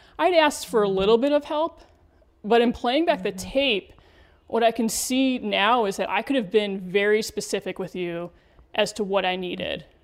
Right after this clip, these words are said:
Speaker 1: prior to this interview,
Speaker 2: Mm-hmm.
Speaker 1: where I could have said, "Jules, this is where I'm at.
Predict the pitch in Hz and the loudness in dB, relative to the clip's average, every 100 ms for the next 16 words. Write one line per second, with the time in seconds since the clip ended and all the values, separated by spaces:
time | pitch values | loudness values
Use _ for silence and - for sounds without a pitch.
0 | _ - 208 185 185 - 185 190 185 180 | _ -2 0 2 -2 -6 -8 -6 -6 -6
1 | 170 185 180 180 185 190 185 185 185 196 | -8 -8 -6 -4 -4 -4 -4 -6 -8 -8
2 | 202 196 190 208 254 - - _ _ _ | -8 -4 0 2 0 -2 -14 _ _ _
3 | _ _ _ 196 190 220 220 208 214 202 | _ _ _ -6 -4 -4 0 2 2 0
4 | 190 185 | 0 -2